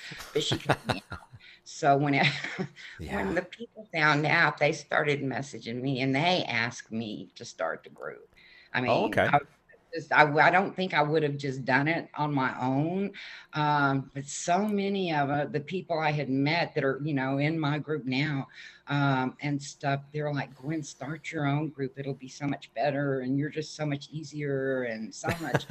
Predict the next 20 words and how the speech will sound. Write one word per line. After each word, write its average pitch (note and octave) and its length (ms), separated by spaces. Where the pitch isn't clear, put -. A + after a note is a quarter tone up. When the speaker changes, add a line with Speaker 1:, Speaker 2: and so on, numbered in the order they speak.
Speaker 2:
<laughs> - 220
Speaker 1:
you E3 80
know. C#3+ 420
Uh, D3+ 540
and D3+ 400
right C#3+ 240
off E3 240
the D3+ 80
bat, D3 500
we D3+ 160
just D3+ 360
started D3+ 680
jumping C#3+ 400
up D3+ 220
in C3+ 160
numbers B2+ 720
and C#3 180
stuff C3 540
real C#3 240
quick. C#3+ 640